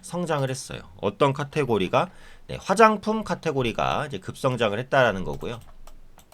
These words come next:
그래서 이번 광군제에서도 화장품이 좀 잘 팔리지 않았을까라는 생각을 할 수 있겠죠.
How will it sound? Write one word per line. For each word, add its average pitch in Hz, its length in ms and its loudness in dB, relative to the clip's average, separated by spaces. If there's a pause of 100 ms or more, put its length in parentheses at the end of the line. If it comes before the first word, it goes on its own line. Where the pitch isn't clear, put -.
(1500)
그래서 143 220 4
이번 180 320 8
광군제에서도 143 760 4
화장품이 208 580 2
좀 165 220 0
잘 120 220 -2
팔리지 156 320 2
않았을까라는 113 560 2
생각을 131 320 4
할 143 100 4
수 139 120 -8
있겠죠. - 360 -10